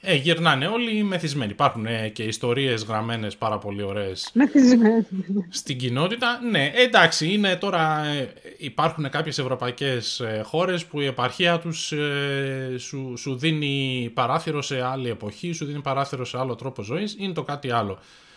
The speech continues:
Speaker 1: Η, η, η, η Ιτα-, η Ιτα-, η Ιταλική επαρχία είναι μία από αυτές. Η Βρετανική επαρχία, θα πω εγώ, που έχω λόξα, είναι
Speaker 2: Ναι.
Speaker 1: μία άλλη.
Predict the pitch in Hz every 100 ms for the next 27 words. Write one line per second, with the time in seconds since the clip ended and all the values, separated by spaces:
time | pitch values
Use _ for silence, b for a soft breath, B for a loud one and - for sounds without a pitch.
0 | b b b b - 190 170 151 151 147
1 | 135 - - _ _ _ _ _ _ _
2 | 160 156 151 - - 147 151 139 - 147
3 | 139 131 131 147 127 117 117 233 196 180
4 | 160 156 147 131 123 110 92 - - -
5 | 131 139 135 127 113 - 180 117 113 -
6 | 120 107 90 127 110 92 95 127 160 139
7 | - 117 110 104 113 160 - 185 214 226
8 | 214 226 - - 87 92